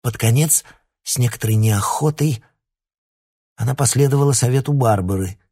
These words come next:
и заглянула в гардероб Грэма. Вся его одежда, казалось, была на месте,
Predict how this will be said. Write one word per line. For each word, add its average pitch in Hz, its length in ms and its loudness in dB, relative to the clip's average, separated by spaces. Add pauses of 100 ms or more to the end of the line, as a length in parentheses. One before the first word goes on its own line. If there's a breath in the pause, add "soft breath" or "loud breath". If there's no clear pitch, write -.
(200)
и 113 80 -4
заглянула 117 560 2
в 120 60 -2
гардероб 117 520 -2
Грэма. 85 540 -8 (1040)
Вся - 280 -6
его 123 220 -4
одежда, 104 420 -6
казалось, 104 400 -6
была 90 240 -6
на 107 140 -2
месте, 85 500 -6